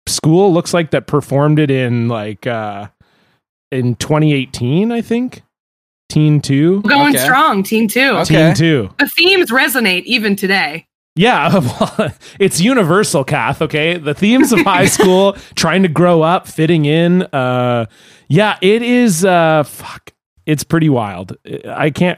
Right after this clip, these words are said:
Speaker 3: If,
Speaker 1: believe
Speaker 3: if anyone listening to this can find the script, because I can't find it, John can't
Speaker 1: It's
Speaker 3: find
Speaker 1: really
Speaker 3: it.
Speaker 1: difficult. I, I'm,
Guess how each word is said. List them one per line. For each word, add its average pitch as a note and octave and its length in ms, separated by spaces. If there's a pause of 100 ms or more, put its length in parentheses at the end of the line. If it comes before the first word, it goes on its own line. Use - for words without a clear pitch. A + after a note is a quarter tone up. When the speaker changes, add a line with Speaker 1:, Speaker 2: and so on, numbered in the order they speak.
(100)
Speaker 3:
If, D#3 80
Speaker 1:
believe C3+ 400
Speaker 3:
if C3+ 220
anyone B3 460
listening F#3 380
to E3+ 40
this D#3 180
can D3+ 180
find D3+ 500
the C#3 100
script, - 580
because B2+ 240
I D3 220
can't F3+ 260
find C#3 360
it, B2+ 240
John D3+ 320
can't D3+ 240
Speaker 1:
It's - 80
Speaker 3:
find D#3 200
Speaker 1:
really D#3 300
Speaker 3:
it. B2+ 60
Speaker 1:
difficult. A#2+ 560
I, C3+ 280
I'm, C#3 380